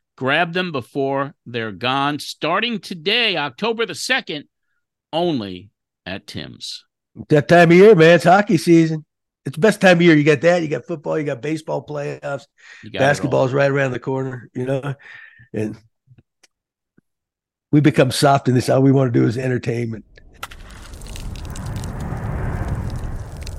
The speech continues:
Speaker 1: Today on Gabbing with Gibby, brought to you by Tim Hortons, we bring on one of the premier baseball analysts in the game.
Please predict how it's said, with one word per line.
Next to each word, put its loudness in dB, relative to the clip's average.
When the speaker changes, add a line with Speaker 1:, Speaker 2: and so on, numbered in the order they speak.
Speaker 1:
Today 4
on 2
Gabbing 0
with -2
Gibby, -6
brought 0
to -4
you 0
by -2
Tim -6
Hortons, -8
we -6
bring -2
on -4
one -4
of -8
the -8
premier -6
baseball -6
analysts -4
in -8
the -4
game. -6